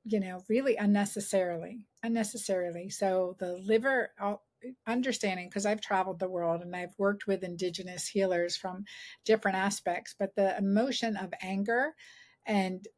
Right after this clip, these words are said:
you know, anger and hate, that comes from liver, and hormones are detoxified from,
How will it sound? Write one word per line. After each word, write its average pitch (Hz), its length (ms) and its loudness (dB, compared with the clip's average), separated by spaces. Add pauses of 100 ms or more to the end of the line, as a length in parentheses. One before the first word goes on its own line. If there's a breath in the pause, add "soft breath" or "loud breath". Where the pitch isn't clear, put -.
(140)
you 196 240 -2
know, 170 160 -6
anger 214 460 4
and 185 160 4
hate, 190 580 -2 (160)
that 220 180 -4
comes 269 240 0
from 180 240 -2
liver, 180 520 0 (440 loud breath)
and 190 160 0
hormones 233 500 4
are 190 80 0
detoxified 208 800 0
from, 208 240 -2